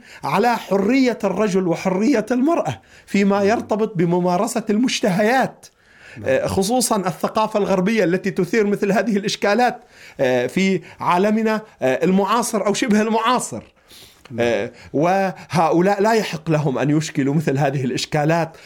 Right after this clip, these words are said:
Speaker 1: وقد ألقوا الحبل على الغارب فيما يرتبط، آه، بالشهوات، ولم، آه، يقبلوا بأي ضابطة، آه، دينية. أما إذا أردنا أن نجيب على هذه الإشكالات فهذا يحتاج إلى وقت طويل،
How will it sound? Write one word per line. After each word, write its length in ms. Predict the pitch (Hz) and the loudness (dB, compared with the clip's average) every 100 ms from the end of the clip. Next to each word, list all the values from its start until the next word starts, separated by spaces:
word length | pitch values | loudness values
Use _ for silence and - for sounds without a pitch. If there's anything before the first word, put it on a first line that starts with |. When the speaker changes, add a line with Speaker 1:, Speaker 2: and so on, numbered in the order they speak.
| - | -4
Speaker 1:
وقد 380 | 151 190 214 175 170 | -2 0 -2 -2 0
ألقوا 380 | 220 - 170 | -2 0 -2
الحبل 340 | 175 - 208 220 | -2 -4 -2 0
على 220 | 175 185 | 2 2
الغارب 500 | 190 185 208 156 117 - - - - | 2 2 2 0 -6 -12 -20 -20 -4
فيما 320 | 165 175 180 | 0 2 2
يرتبط، 580 | 185 190 185 160 165 170 - - | 2 0 -2 -2 -2 -4 -20 -4
آه، 480 | 120 127 120 113 110 | 0 2 2 0 -2
بالشهوات، 1000 | 123 180 - 180 165 170 175 180 180 175 - - - | -2 -2 0 0 2 2 2 0 -2 -6 -20 -14 -4
ولم، 1120 | 135 151 175 180 175 - - 156 220 214 202 | 0 0 0 -2 -6 -10 -2 0 2 2 2
آه، 420 | 180 160 143 123 117 | 0 0 -2 -4 -2
يقبلوا 640 | 147 214 - 202 208 190 | 0 0 0 0 2 0
بأي 300 | 185 262 262 | 0 0 0
ضابطة، 640 | 196 247 285 247 196 113 - _ _ _ - 123 | 2 2 2 0 -4 -6 -18 _ _ _ -10 -2
آه، 220 | 123 117 | 0 2
دينية. 520 | 151 196 170 113 92 - _ - - | 2 2 2 -2 -8 -16 _ -18 -4
أما 300 | 262 269 269 | 0 2 2
إذا 200 | 240 226 | 2 0
أردنا 560 | 214 226 233 214 233 214 | 2 0 0 0 -2 0
أن 140 | 202 | 2
نجيب 300 | 208 277 226 | 2 0 0
على 160 | 156 160 | -2 -2
هذه 300 | 143 131 127 | -2 -4 -2
الإشكالات 560 | 123 - - 143 151 | -4 -4 -4 0 0
فهذا 220 | 156 190 196 | 0 0 0
يحتاج 320 | 160 240 208 | -2 -2 0
إلى 140 | 175 | 2
وقت 360 | 180 196 208 - | 0 -2 -6 -2
طويل، 420 | 175 240 226 151 | 0 2 0 -2